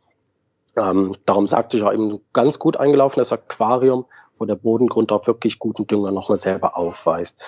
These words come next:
Also zum Beispiel diese Tonkugeln, die man immer wieder im Handel sieht oder auch im Hobby sieht,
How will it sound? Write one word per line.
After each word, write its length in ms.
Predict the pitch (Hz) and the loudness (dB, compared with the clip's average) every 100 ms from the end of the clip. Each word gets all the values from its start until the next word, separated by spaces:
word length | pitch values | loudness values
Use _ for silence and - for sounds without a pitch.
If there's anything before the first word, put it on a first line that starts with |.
| - | -10
Also 160 | 110 127 | 0 0
zum 160 | - | 4
Beispiel 240 | 123 135 131 | 2 2 0
diese 240 | 123 120 | 0 0
Tonkugeln, 600 | - 151 185 190 190 175 | 2 2 2 0 0 0
die 80 | 143 | 2
man 140 | 127 | 0
immer 260 | 120 147 131 | 2 0 2
wieder 300 | 131 120 113 | 2 2 2
im 160 | 110 123 | 0 0
Handel 280 | 127 123 | 0 0
sieht 380 | 101 156 220 - | -4 -2 -2 -6
oder 220 | - 104 | -4 -2
auch 160 | 104 - | -2 -2
im 160 | 101 98 | -2 -2
Hobby 200 | 135 123 | -2 -4
sieht, 360 | 156 160 - | -4 -4 -6